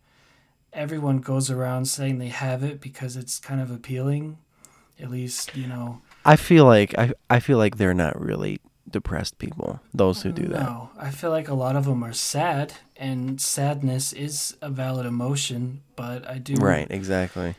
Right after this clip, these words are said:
Speaker 1: But, you know, depression isn't sexy. Depression is rotten teeth, unmanaged weight, um, horrible hygiene. Uh, depression is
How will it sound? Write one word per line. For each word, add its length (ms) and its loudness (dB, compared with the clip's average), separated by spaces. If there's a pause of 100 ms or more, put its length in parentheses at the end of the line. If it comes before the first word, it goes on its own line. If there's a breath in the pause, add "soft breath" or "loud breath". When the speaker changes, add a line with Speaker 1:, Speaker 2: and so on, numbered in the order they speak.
(140)
Speaker 1:
But, 260 -6
you 120 -4
know, 160 0
depression 560 -4
isn't 240 2
sexy. 680 -4
Depression 640 -2
is 320 -4
rotten 420 -4
teeth, 480 -6
unmanaged 760 -4
weight, 640 -6 (100)
um, 1000 -8
horrible 520 -4
hygiene. 840 -6 (580 soft breath)
Uh, 280 -10
depression 760 -2
is 680 -6